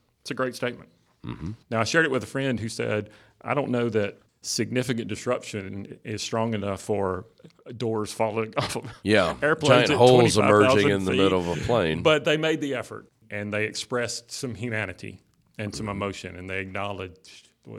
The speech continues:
Speaker 1: that
Speaker 2: They tried hard to get in front of it.
Speaker 1: that it had hurt everybody.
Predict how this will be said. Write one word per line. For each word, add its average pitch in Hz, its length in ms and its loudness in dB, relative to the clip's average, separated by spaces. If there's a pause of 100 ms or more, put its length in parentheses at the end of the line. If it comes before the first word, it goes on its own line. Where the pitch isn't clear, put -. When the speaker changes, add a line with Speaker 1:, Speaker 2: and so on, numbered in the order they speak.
Speaker 1:
that 95 300 -12
Speaker 2:
They 104 120 0
tried 131 260 0
hard 101 180 2
to 82 40 -6
get 80 140 -4
in 69 80 -16
front 71 220 -12
of 57 60 -16
it. - 200 -20
Speaker 1:
that 107 140 -4
it 98 120 -8
had 104 100 -10
hurt 113 280 -6
everybody. - 460 -12